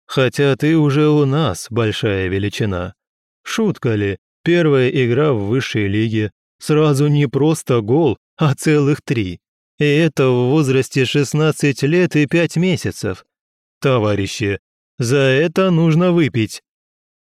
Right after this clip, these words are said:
«Прошу меня простить», ответил ему академик. «Но меня ждут мои коллеги. Очень было приятно с вами познакомиться, товарищ Асташов.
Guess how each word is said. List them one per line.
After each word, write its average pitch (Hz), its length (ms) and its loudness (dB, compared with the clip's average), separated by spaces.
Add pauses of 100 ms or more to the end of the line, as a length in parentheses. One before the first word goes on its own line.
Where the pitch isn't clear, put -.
(240)
«Прошу 175 440 -4
меня 117 340 -4
простить», 107 580 -8 (340)
ответил 107 460 -4
ему 101 320 -4
академик. 92 640 -8 (380)
«Но 147 380 -2
меня 131 340 -2
ждут 127 280 -4
мои 123 340 -4
коллеги. 101 640 -4 (440)
Очень 160 460 -2
было 156 240 0
приятно 147 560 -4
с - 100 -10
вами 151 240 -4
познакомиться, 147 1000 -6
товарищ 117 480 -6
Асташов. 92 640 -10